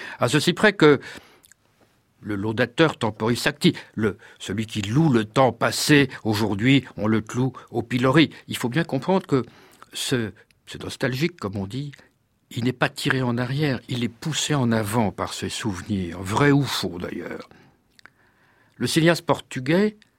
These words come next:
Manuel de Oliveira, y traduisait saudade, la tristesse, par espoir. Oui, il faut s'y faire. Il y a un lien inaperçu entre l'esprit d'aventure et le tempérament dépressif.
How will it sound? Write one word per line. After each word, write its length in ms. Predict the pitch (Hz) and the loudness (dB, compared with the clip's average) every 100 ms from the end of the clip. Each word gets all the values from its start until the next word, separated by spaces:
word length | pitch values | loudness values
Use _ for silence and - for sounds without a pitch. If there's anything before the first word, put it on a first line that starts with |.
| _ _ - | _ _ -4
Manuel 380 | 127 120 127 104 | 0 2 2 2
de 100 | 107 | 0
Oliveira, 540 | 107 107 131 156 196 - - _ - | 0 0 -2 0 -2 -4 -20 _ -10
y 80 | 139 | -4
traduisait 560 | - 147 156 156 143 - | -2 0 2 2 2 -2
saudade, 880 | - - 135 127 127 113 104 160 226 _ _ - | -4 0 2 2 2 2 2 0 0 _ _ -18
la 80 | - | -10
tristesse, 720 | - - - 196 214 - - _ | -8 -6 -2 -2 -2 -8 -20 _
par 240 | 147 147 - _ _ | 0 0 -2 _ _
espoir. 840 | 147 131 - - - - - - - _ _ - - - - | 0 0 -4 -6 -6 -6 -12 -20 -20 _ _ -18 -16 -16 0
Oui, 240 | 185 226 220 - _ _ _ _ _ _ _ _ - | 4 4 2 -10 _ _ _ _ _ _ _ _ -12
il 100 | 117 | -6
faut 160 | - | -2
s'y 160 | 214 117 | -2 -2
faire. 380 | - 90 87 - - _ _ _ _ _ _ _ | -8 -10 -12 -18 -20 _ _ _ _ _ _ _
Il 240 | - 131 143 | -6 -2 2
y 60 | |
a 80 | 190 | 4
un 80 | 185 | 4
lien 240 | 160 123 | 4 2
inaperçu 720 | 143 165 143 131 120 - 110 | 2 0 -2 -4 -6 -6 -6
entre 320 | 120 117 - | -4 -4 -4
l'esprit 420 | 117 120 - 147 117 | -4 -4 -6 -6 -2
d'aventure 800 | 107 101 113 110 - 151 190 | -2 -2 -4 -6 -8 -6 -2
et 80 | 139 | -2
le 100 | 101 | -4
tempérament 720 | - 120 107 117 104 117 139 | -6 -6 -6 -6 -4 -2 -2
dépressif. 1200 | 131 95 117 - 95 - - 175 - - - - | -4 -4 -6 -6 -8 -10 -10 -14 -16 -16 -16 -20